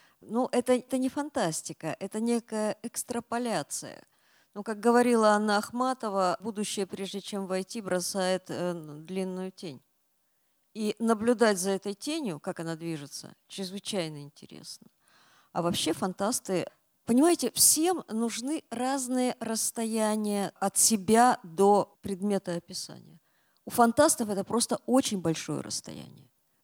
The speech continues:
И тогда их оптика настраивается на работу с сюжетом.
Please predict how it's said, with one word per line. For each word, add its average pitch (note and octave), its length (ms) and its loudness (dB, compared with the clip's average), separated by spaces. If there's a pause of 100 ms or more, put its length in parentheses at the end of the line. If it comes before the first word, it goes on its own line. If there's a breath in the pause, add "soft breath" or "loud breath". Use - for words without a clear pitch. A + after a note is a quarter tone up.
И B3+ 80 2
тогда B3 500 6
их - 280 0
оптика - 380 -2
настраивается F3+ 1160 2
на D#3+ 460 -2
работу D3+ 420 -4
с - 40 -12
сюжетом. - 680 -16